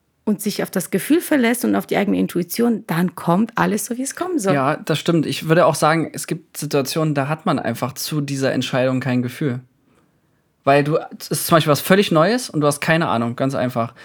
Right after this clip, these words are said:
Speaker 2: Und dann, finde ich, kann man so Hilfen heranziehen und da ist zum Beispiel eine Statistik ganz sinnvoll. Also
Speaker 1: Ich sag dir, was ich zur Hilfe ziehe, wenn ich in irgendeiner neuen Situation bin. Erstens,
Speaker 2: Jetzt
Speaker 1: also, ich
Speaker 2: kommt's.
Speaker 1: finde, wenn
Speaker 2: Gott.
Speaker 1: ich, <laughs> nee, wenn ich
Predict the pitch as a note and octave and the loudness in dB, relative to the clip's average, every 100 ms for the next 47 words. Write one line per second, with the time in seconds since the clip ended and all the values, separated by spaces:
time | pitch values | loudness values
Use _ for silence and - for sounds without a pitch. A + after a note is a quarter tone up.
0 | - _ C3 D3 E3+ G3+ G#3+ A3+ - _ | -20 _ 2 2 4 4 2 0 -8 _
1 | _ - D#3+ D#3+ C#3+ C#3+ C#3+ C#3 F3+ A3 | _ 0 4 4 4 4 4 6 4 2
2 | G3+ E3 D3 G3+ - A3 G#3 D3+ D3+ D#3 | 2 2 2 0 -2 -2 0 0 0 -2
3 | - - - _ _ - C3+ B2+ D#3 - | -8 -16 -20 _ _ -4 0 4 4 2
4 | F3 C#3 C3+ B2+ F3+ - G#3 G3+ - - | 0 0 -2 0 0 2 -2 -2 -16 -20
5 | - D#3+ D#3+ G3+ G3+ A#2 E2+ A#2+ B2+ B2 | -4 -4 2 0 4 2 2 -2 -2 2
6 | A#3+ B3 D#4 D4+ A#3+ G#3 A#3+ - A3 G3 | 4 6 4 6 4 4 2 2 2 2
7 | - E3 - D3 E3 D3+ - F3 F3 - | 0 -4 0 2 0 -4 0 2 4 4
8 | E3+ F3 F3 F3 F#3 - F3 F#3 F3+ F3+ | 4 6 4 4 2 2 2 2 2 0
9 | F3+ E3+ - B3 B3+ C4 G#3 A#3 C4 B3+ | 0 -2 4 4 6 4 6 6 6 6
10 | B3+ B3+ C4 B2+ - - G#3+ C4+ - - | 8 8 8 6 4 -2 4 6 6 4
11 | A#3+ A#3 B3+ - C4+ C4 | 2 0 -4 4 6 6